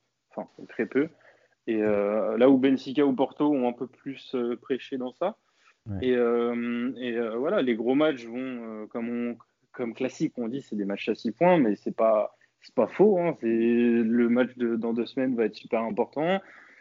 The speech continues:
Speaker 1: Euh, et, euh, et le, le match du vingt-huit février ou même le match de, de fin de saison, ça va être très important. Après, euh, faudra voir aussi, euh, je sais pas qui doit affronter Braga aussi encore.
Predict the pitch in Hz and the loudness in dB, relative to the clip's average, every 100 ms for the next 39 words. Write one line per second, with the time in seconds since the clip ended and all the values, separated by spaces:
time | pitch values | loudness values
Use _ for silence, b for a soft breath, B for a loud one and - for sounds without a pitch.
0 | B - 117 110 107 110 110 110 113 110 | B -6 -2 -2 0 0 -2 -2 -6 -10
1 | _ b b b _ _ _ _ - 120 | _ b b b _ _ _ _ -4 0
2 | 117 131 131 117 104 104 101 107 110 110 | 2 4 2 2 0 -2 -2 -2 -2 -2
3 | 110 117 117 123 123 117 113 123 123 117 | -2 -2 -2 -2 -2 -2 -2 -2 0 -2
4 | - 113 117 113 117 135 156 139 120 120 | -4 -8 -4 0 2 4 4 2 0 -2
5 | 117 120 113 113 117 117 117 120 - 127 | -4 -6 -8 -10 -8 -8 -8 -10 -10 -12
6 | - 165 226 269 190 117 107 107 - 120 | -6 -4 -4 -6 -8 -6 -2 -2 -2 -4
7 | 120 110 113 190 247 208 - 135 151 117 | -4 -4 0 2 4 2 0 -2 0 0
8 | 110 107 117 127 113 110 120 113 110 - | -2 -4 -6 -6 -4 -2 -2 -4 -8 -8
9 | 139 131 110 107 107 104 98 104 110 123 | -2 -2 0 -4 -4 -8 -12 -16 -12 -6
10 | 117 147 - - 170 151 143 135 135 123 | -2 -2 -2 -10 -4 2 4 4 0 0
11 | 127 120 120 147 131 - 123 113 165 | 2 2 0 -2 -4 -8 -10 -8 -10